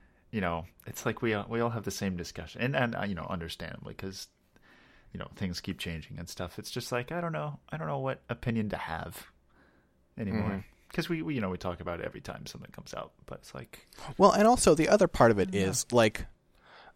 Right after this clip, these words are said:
Speaker 2: there's no chance that this will be changed, right?
Speaker 1: Yeah.
Speaker 2: There is beyond no chance that this will get changed because they've sold it to people. People have bought money for it. They could, like, change the textures a little bit,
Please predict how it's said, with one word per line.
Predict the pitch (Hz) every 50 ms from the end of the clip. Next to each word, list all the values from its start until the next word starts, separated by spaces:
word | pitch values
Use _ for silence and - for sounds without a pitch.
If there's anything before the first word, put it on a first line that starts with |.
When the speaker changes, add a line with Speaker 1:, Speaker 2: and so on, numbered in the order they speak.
| -
Speaker 2:
there's | - 123 151 151 165 165 160 151
no | 151 160 165
chance | 160 - - 170 151 143 -
that | - 117 101
this | 127 - -
will | 110 98
be | 120 113
changed, | - - 95 76 - - - 92
right? | 104 110 117 - _ _ _ _ _ -
Speaker 1:
Yeah. | - - - -
Speaker 2:
There | - 127 123 117
is | 107 107
beyond | - - 120 113 110 107 107 110 104 104 113
no | 113 110
chance | 104 - - 107 98 95 -
that | - -
this | 113 98 -
will | 92 92
get | - - -
changed | - - 82 - - - - - -
because | - 113 - - 127 117 117 120 - - - _ _ _ _ _ _ _ _ _ -
they've | - - 113 110
sold | - - - 214 226
it | 208 -
to | - -
people. | - 101 - - - - - - -
People | 117 101 - 104 104
have | 110 104 92 -
bought | 101 - 135 127
money | 127 135 202 254 220
for | - - 110 90 82 76
it. | 69 _ _ _ _ _ _ _ _ _ _ _ _ -
They | 110 113 113
could, | 110 - - 123 113 101 - -
like, | - 107 107 101 - - -
change | - - 110 104 107 117 123 113 -
the | 123
textures | 113 - - 143 - - - - 131 120
a | 117
little | 104 101 101 101 98
bit, | - - 123 117